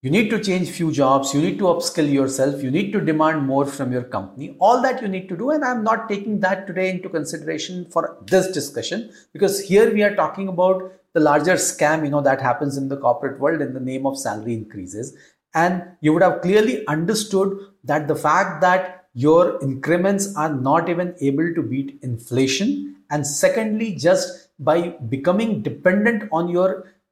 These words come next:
increments to grow your salary to one crore will not take you anywhere. So you must be very clearly aware about these facts.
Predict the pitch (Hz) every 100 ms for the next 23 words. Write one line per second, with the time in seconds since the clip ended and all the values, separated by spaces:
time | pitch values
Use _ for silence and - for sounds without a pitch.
0 | - 160 151 - 202 208 151 143 - -
1 | - _ - 185 131 175 214 202 - 156
2 | 151 165 170 175 131 135 139 135 131 120
3 | 143 - - _ - 135 156 147 151 -
4 | - 139 - 175 - - 139 139 117 98
5 | 95 - _ - 135 156 143 175 214 -
6 | 214 120 104 160 214 - 165 156 160 196
7 | - 135 110 143 190 190 - 123 135 160
8 | 135 113 117 117 - - - - - -